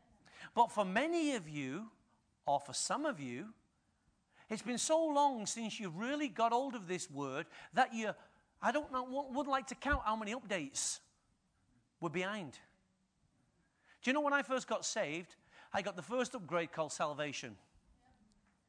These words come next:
I call this Calvary software package. Now, from that church to this church, I was about a gazillion updates behind.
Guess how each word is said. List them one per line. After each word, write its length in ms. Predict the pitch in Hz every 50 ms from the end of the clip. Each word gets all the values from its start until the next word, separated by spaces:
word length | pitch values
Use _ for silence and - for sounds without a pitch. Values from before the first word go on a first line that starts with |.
| _ _
I 140 | 120 139 147
call 280 | - - 175 185 180
this 300 | 175 170 156 - - - - _ -
Calvary 340 | - 180 175 180 170 190 185
software 440 | - - 165 139 120 143 143 143
package. 580 | 143 - - 151 - - 120 98 - - - - _ _ - - - - - - - -
Now, 160 | 190 185 185
from 200 | 160 185 175 185
that 180 | 269 320 320 -
church 320 | - 277 262 269 233 -
to 100 | - 214
this 240 | 180 240 262 - -
church, 560 | - - 151 131 123 143 - - - - - - _ - - - - -
I 80 | 214 247
was 120 | 240 214
about 240 | 220 214 214 - 196
a 20 |
gazillion 680 | 139 185 185 147 175 302 330 339 320 320 330 311 240 - - - - - _ _ _ _ _ _
updates 540 | 285 320 - 202 165 180 151 156 190 175 -
behind. 460 | 196 190 180 180 180 156 135 117 -